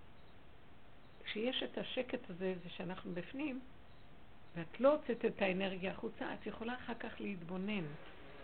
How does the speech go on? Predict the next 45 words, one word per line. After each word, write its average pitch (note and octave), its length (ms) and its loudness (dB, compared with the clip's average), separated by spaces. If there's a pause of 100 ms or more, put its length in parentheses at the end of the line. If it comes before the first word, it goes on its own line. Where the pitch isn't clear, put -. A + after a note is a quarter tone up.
(180)
לאט A#3 320 2
לאט B3+ 160 6
תדעו A3 220 0
לכם B3+ 360 0
שאדם G#3+ 500 2
שעושה A#3 500 0
את C#4 140 0
זה, G#3+ 300 0
אפילו C#4+ 600 4
בתוך A#3 340 2
העבודות B3 500 2
שהוא B3 160 2
נמצא A#3 340 2 (140)
בו, C4 60 2
הוא B3+ 120 4
יכול... B3 300 2 (840)
הוא A3 80 0
נהיה A#3+ 200 2
מיומן, A3+ 480 2
הוא F#3+ 80 2
מתבונן A3 420 2
מהר, C4 160 2 (140)
תופס B3 160 2
איפה - 280 -2
הנקודה - 380 -2
שלו. - 260 -4 (800)
כי - 120 0
הוא G#3+ 100 4
רואה, B3+ 280 4
השני A#3+ 280 4
הוא C4 100 4
רק B3 200 2
המראה G#3 280 2
של G#3 200 -2
עצמו, F#3+ 300 0
הוא D#3+ 60 0
רואה G3 120 0
את G#3+ 120 -4
התנועה A3 380 0
של A3+ 180 0
המידות G#3 400 0
עולות A3 340 2
ויורדות, G3+ 400 0
והוא G#3+ 120 2
רואה G3 180 4